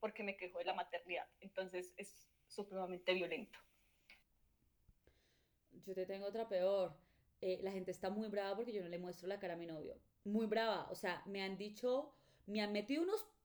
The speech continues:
Speaker 2: puteadones que yo nunca imaginé que algo les fuera a causar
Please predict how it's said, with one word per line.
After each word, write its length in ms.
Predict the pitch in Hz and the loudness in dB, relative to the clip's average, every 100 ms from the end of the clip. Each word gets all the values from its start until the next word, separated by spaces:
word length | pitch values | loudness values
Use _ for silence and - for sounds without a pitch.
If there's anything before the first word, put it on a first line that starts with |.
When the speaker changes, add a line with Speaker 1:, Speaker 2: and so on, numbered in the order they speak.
| _ | _
Speaker 2:
puteadones 1040 | 480 403 - 220 190 202 214 214 220 320 - _ - - | 12 12 6 4 6 6 8 4 0 -4 -8 _ -20 -6
que 280 | 208 190 185 165 | 2 2 2 -4
yo 320 | 170 170 - - _ - | 4 4 2 -8 _ -8
nunca 560 | 196 214 294 349 339 | 0 6 8 8 4
imaginé 520 | 381 359 285 214 214 202 | 2 4 4 2 -2 0
que 100 | 220 | 2
algo 220 | 226 247 | 4 4
les 160 | 285 | 0
fuera 220 | - 202 185 | 0 0 2
a 40 | |
causar 420 | 240 254 202 180 | 0 0 -2 -2